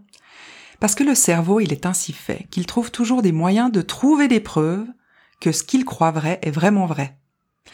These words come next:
Donc, parti du, partir du principe que nos employés sont, tout comme nous, des personnes responsables, dignes de confiance et capables de raisonnement,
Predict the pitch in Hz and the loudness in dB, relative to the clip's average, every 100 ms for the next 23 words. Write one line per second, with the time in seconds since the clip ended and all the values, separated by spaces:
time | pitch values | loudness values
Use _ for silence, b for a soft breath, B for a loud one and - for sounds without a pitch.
0 | B B B 202 302 269 - - 226 302 | B B B 0 2 2 0 -4 0 0
1 | 277 247 - _ 254 - 285 233 220 226 | 0 -2 -6 _ -2 0 0 0 2 0
2 | 214 220 185 175 190 196 190 196 190 - | 0 0 0 2 -2 0 0 2 0 0
3 | 196 165 - 208 202 214 202 196 147 143 | -2 -2 -6 -6 0 2 4 4 0 -4
4 | - 156 151 190 208 202 202 180 151 143 | -6 -4 -2 -2 0 -2 0 -2 -2 0
5 | 196 214 214 202 202 180 170 139 147 147 | 2 2 0 -4 -2 -4 -4 -4 -6 -4
6 | 160 156 156 165 165 175 226 | -4 -2 -2 0 0 2 0